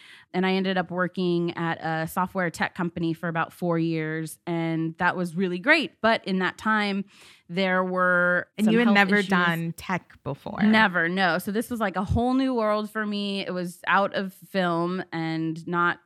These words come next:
Speaker 1: really creative much, but I was able to carve some space to be able to use my skills. So I was a social media content producer for a long time and then a social media strategist after that, all within the same company. So there were a lot of great resources there that I was able to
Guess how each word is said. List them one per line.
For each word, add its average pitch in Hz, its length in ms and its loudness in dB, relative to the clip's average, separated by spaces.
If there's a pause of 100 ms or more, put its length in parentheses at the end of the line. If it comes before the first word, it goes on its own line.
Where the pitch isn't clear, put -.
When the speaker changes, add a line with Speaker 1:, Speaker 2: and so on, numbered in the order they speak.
(240)
Speaker 1:
really 165 500 -4
creative 165 640 -6
much, 160 440 -6
but 185 320 0
I 196 120 2
was 202 120 0
able 202 200 -2
to 202 100 -8
carve 180 400 0
some 185 180 -6
space 175 640 -8
to - 100 0
be 220 140 4
able 220 160 2
to 208 120 -6
use 180 240 -2
my 160 120 -2
skills. 160 360 -8
So 190 60 -4
I 185 40 -2
was 180 80 -4
a 190 80 -4
social 233 240 -2
media 196 220 -2
content 185 360 -4
producer 175 320 -6
for 175 120 -8
a 165 60 -2
long 160 200 -4
time 160 400 -4
and 165 160 -6
then 156 220 -6
a - 60 -12
social 165 260 -10
media 156 200 -6
strategist 156 800 -8 (400)
after 160 280 -4
that, 156 240 -2
all 208 140 0
within 180 280 -4
the 170 60 -2
same 156 240 -4
company. 151 460 -6
So 160 320 -4
there 220 220 0
were 294 80 4
a 269 80 4
lot 196 160 4
of 190 120 -4
great 175 220 -4
resources 170 540 -6
there 165 260 -2
that 156 140 -6
I 160 140 -4
was 160 120 -6
able 156 240 -8
to 156 300 -6